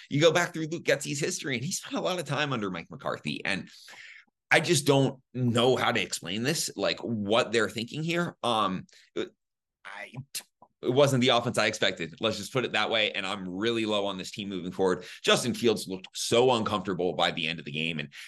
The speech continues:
and, you know, in terms of Justin Fields, are, were there opportunities in the first half,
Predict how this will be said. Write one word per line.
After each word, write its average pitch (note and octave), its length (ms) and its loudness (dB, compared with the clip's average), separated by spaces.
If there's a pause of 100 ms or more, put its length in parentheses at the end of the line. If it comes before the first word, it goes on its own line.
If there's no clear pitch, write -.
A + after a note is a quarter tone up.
and, A2 180 -4 (100)
you C#3+ 120 0
know, A2+ 140 2
in A#2+ 100 0
terms F#3+ 220 0
of A#2+ 60 -2
Justin G#2+ 300 0
Fields, A#2 340 0
are, G#2 260 -2
were G#2 160 -4
there E3+ 260 2
opportunities A#2+ 680 -4
in F2 80 -8
the F2 80 -6
first C3 240 -4
half, D#2 300 -4